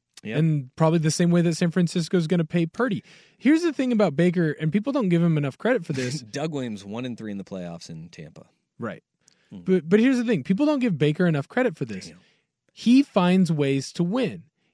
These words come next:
Speaker 2: and he doesn't turn the ball over when he's doing that. Is he as electric as he could be? He's the number one overall pick from that draft
Speaker 1: Don't do
Speaker 2: class,
Speaker 1: this with Jameis.
Speaker 2: and I understand.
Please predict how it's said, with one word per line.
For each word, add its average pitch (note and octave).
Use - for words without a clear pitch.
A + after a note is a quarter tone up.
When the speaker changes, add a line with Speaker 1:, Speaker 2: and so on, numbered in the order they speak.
Speaker 2:
and E3+
he G#3+
doesn't E3+
turn C3
the C#3+
ball A2+
over B2
when A#2
he's C#3
doing F#3
that. G2+
Is C4+
he B3
as F#3
electric F#3
as F3
he F3
could D3+
be? A2+
He's B3+
the G#3+
number G#3+
one C#4+
overall G#3+
pick F#3
from F3
that D#3+
draft D3
Speaker 1:
Don't F3
do D#3
Speaker 2:
class, D3+
Speaker 1:
this -
with F#2+
Jameis. -
Speaker 2:
and E3
I E3+
understand. D#3+